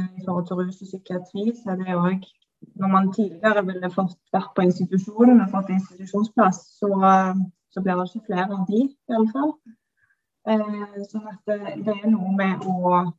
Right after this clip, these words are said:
å se hva, hva vei dette her går, eh, og prøve å sette inn rutiner og tiltak i kommunen som, som gjør at vi klarer å håndtere det problemet, da, med den utfordringen.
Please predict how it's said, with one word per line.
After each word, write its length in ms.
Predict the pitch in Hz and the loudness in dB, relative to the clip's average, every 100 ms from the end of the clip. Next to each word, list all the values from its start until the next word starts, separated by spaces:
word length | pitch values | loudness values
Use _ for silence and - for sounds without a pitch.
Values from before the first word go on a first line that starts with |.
| _ - | _ -10
å 60 | 190 | -10
se 220 | - 185 | -6 -4
hva, 480 | 185 190 196 180 185 - | -2 -2 -2 0 -2 -6
hva 120 | 180 | -2
vei 540 | 175 175 175 180 180 180 | 0 2 0 -2 -6 -6
dette 220 | 196 - 180 | -8 -8 -4
her 220 | 175 175 175 | 0 0 -2
går, 300 | 180 190 240 262 - 196 | -2 0 0 -2 -10 -6
eh, 260 | 190 180 180 | -6 -6 -10
og 480 | 180 165 170 170 175 _ _ _ _ - - - - | -14 -8 -2 -2 -4 _ _ _ _ -14 -12 -14 -4
prøve 280 | 190 175 180 | -2 0 0
å 40 | |
sette 320 | 185 175 175 175 | -2 -4 -2 -2
inn 380 | 165 180 180 175 _ _ _ _ - | 0 2 0 -2 _ _ _ _ -6
rutiner 560 | 180 - 165 156 165 | -6 -2 -4 0 0
og 140 | 170 175 | 0 -2
tiltak 460 | 180 - 180 190 180 | -6 -8 -4 -2 -2
i 60 | 175 | -2
kommunen 460 | 180 160 156 170 | -2 -2 0 0
som, 380 | - 170 160 156 - _ _ _ _ _ _ _ _ _ 185 | 0 -4 -2 -2 -4 _ _ _ _ _ _ _ _ _ -10
som 160 | 254 240 | 2 4
gjør 160 | 196 196 | 4 0
at 140 | - | -2
vi 80 | 185 - | -4 -2
klarer 400 | 175 156 165 185 | -2 0 -2 0
å 80 | 165 175 - 175 | -2 -4 -8 -2
håndtere 460 | 180 180 175 175 175 | -2 -2 -4 -2 -2
det 140 | 185 - | -6 -6
problemet, 420 | 185 180 214 254 | -2 0 2 2
da, 220 | 175 165 - _ _ _ _ _ _ _ _ _ 190 | 0 -6 -12 _ _ _ _ _ _ _ _ _ -2
med 100 | 185 | 2
den 160 | 180 180 | 2 2
utfordringen. 580 | 180 233 220 185 175 | 0 -4 -4 -2 -2